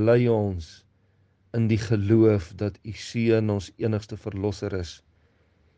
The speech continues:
en dat lewe net by hom te vind is.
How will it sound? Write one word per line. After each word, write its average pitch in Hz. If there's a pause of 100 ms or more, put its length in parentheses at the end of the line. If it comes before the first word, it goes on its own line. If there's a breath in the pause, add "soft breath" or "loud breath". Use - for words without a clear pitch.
(160)
en 110
dat 95
lewe 104
net 95 (840)
by 131
hom 95 (100)
te 104 (140)
vind 80
is. -